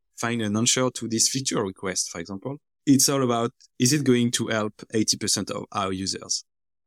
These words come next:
We have the, the, the chance of, of getting, like, a lot of user inputs thanks to the community. And, and, and we have a Discord with almost, like, twenty,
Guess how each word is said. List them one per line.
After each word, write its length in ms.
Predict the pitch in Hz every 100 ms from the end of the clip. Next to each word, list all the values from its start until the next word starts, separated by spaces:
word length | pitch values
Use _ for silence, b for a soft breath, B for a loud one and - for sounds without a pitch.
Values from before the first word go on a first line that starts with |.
| _ _ _ _ _
We 100 | 123
have 220 | 147 123 -
the, 120 | -
the, 200 | 120 117
the 160 | 110 110
chance 360 | - 131 123
of, 220 | 110 101 -
of 180 | 107 98
getting, 340 | 107 104 104
like, 200 | 98 92
a 20 | 95
lot 240 | 104 104
of 120 | 104
user 160 | - 101
inputs 440 | 98 - 101 -
thanks 360 | - 95 - - -
to 100 | 101
the 380 | 98 90 90 - _ _ _
community. 640 | - 131 131 123 127 123 -
And, 220 | 101 98
and, 280 | 95 95 95
and 260 | 95 95 95
we 100 | 98 95
have 140 | 92
a 180 | 92 90 - _ _ _ _ _ 101
Discord 420 | - 101 110 101
with 200 | 92 92
almost, 420 | 92 92 92 - 90
like, 140 | 87 _
twenty, 560 | - 110 104 104 101